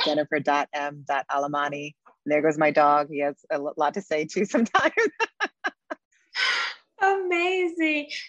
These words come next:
Speaker 2: And there you have it, listeners and viewers of Gems Podcast, Jennifer M Alamani.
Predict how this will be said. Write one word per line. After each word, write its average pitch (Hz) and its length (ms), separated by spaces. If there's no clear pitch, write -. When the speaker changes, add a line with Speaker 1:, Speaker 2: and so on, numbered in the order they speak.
Speaker 2:
And 311 240
there 302 180
you 339 220
have 277 320
it, 277 240
listeners 277 540
and 254 200
viewers 233 680
of 214 300
Gems 208 340
Podcast, 269 680
Jennifer 247 500
M 208 260
Alamani. 226 800